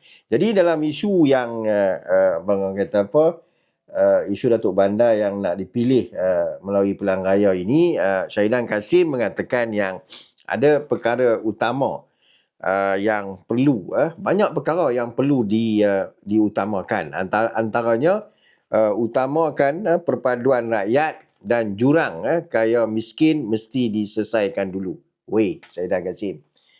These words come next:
aku nak abang hang. umno pegang wilayah,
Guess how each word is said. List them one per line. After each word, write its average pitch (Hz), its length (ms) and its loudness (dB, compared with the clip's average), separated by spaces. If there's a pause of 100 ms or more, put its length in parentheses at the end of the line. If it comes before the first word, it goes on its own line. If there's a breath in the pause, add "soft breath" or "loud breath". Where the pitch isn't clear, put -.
(120)
aku - 160 -6
nak 76 80 -4
abang 78 240 -6
hang. 85 260 -8 (460)
umno 127 400 0
pegang 117 400 -2
wilayah, 117 440 0